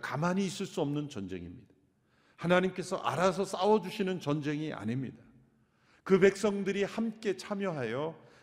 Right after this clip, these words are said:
믿음을 사용하여 싸워야 하는 전쟁입니다.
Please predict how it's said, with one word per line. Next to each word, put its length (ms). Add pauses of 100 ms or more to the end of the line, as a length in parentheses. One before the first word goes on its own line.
믿음을 540
사용하여 640
싸워야 500
하는 240
전쟁입니다. 680